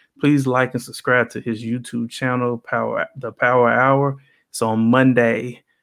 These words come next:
at six o'clock Central Standard Time, seven o'clock Eastern Standard Time. And, you know, it's just, it's just a great channel. If you like football, if you like Titans football, if you like just N F L football in general,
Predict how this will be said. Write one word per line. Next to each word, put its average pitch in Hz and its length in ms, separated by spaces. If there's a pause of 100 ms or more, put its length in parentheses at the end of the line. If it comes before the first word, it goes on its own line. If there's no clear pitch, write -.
(200)
at 110 140
six 135 300
o'clock 123 360
Central 135 380
Standard 127 460
Time, 123 320
seven 117 240
o'clock 113 360
Eastern 127 400
Standard 113 440
Time. 120 420 (800)
And, 120 540
you 139 100
know, 135 400
it's - 260
just, - 400
it's 120 140
just 120 220
a 117 40
great 117 300
channel. 117 520 (420)
If 101 140
you 113 100
like 135 300
football, 123 800 (960)
if 110 160
you 107 80
like 131 300
Titans 127 320
football, 117 440
if 110 100
you 113 100
like 127 220
just 120 300
N 127 180
F 117 120
L 120 340
football 113 520
in 110 120
general, 123 560